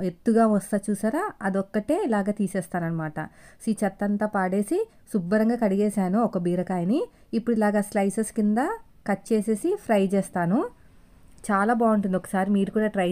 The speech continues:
చేయండి. ఇలా స్లైసెస్ కింద కట్ చేసుకోవాలి. సన్నగా కట్ చేసుకుంటే తొందరగా మగ్గుతుంది. మిక్సీ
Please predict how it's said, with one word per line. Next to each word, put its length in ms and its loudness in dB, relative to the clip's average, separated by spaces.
చేయండి. 360 0
ఇలా 200 0
స్లైసెస్ 460 -2
కింద 120 2
కట్ 180 -4
చేసుకోవాలి. 380 -4
సన్నగా 360 0
కట్ 180 0
చేసుకుంటే 360 -4
తొందరగా 420 2
మగ్గుతుంది. 460 0
మిక్సీ 260 0